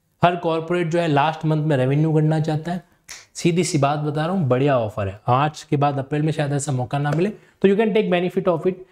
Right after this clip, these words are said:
यहाँ पर फिफ्टी सिक्स थाउजेंड के अंदर ट्वेंटी फ़ोर मंथ, यानी कि साल भर की जुडिशरी की तैयारी सिर्फ ट्वेंटी एट। अगर आप इसको महीने में डिवाइड करोगे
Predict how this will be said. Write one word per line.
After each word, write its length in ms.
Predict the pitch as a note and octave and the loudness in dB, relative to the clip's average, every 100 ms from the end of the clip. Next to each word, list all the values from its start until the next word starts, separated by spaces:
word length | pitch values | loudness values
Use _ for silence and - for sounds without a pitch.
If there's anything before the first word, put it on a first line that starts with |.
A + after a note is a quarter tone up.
| - D#3 | 0 2
यहाँ 140 | E3+ | 2
पर 160 | F#3 G3 | -2 0
फिफ्टी 440 | A#3 A#3+ - D4 | 0 0 2 2
सिक्स 500 | C#4 D4 C#4+ - - | 2 0 0 -2 -2
थाउजेंड 320 | C#3+ C#3+ E3 | -2 0 0
के 60 | D#3+ | 2
अंदर 140 | F3 F3 | 0 0
ट्वेंटी 520 | - D#3+ E3 G3 F3+ | 0 0 0 -2 -4
फ़ोर 360 | - D3+ D3+ | 0 2 4
मंथ, 200 | B2 G2 F2 _ _ _ - | 0 -4 -8 _ _ _ 0
यानी 240 | E3+ F#3 G3+ | 2 2 -2
कि 220 | A#3 A#3 | 0 0
साल 540 | A#3+ G3+ G3+ C4 C#4+ | 2 2 4 2 -2
भर 200 | G3 G3 | -4 -6
की 160 | F#3+ G3 | -4 -4
जुडिशरी 440 | D3 C#3+ D3 D#3+ | 0 2 2 0
की 160 | D3 D3+ | 0 0
तैयारी 720 | D3 A#2 A#2 A2+ F#3 C4 - - | -2 -2 0 0 0 -2 -6 -4
सिर्फ 300 | - A#3 A#3 | 0 0 -2
ट्वेंटी 400 | C3+ B2+ B2+ D#3 D3 | -8 -6 -6 -4 -2
एट। 260 | A#2+ F#2+ - - - - | -2 -2 -10 -16 -10 0
अगर 180 | C#3 D#3 | 2 2
आप 160 | D#3 | 0
इसको 240 | D#3 - B2+ | -4 -4 -2
महीने 300 | C3 D#3 F#3 | 0 2 0
में 140 | F3 | 2
डिवाइड 340 | E3 E3+ E3+ E3+ | 0 0 -2 0
करोगे 400 | E3 E3 F#3+ | 0 2 0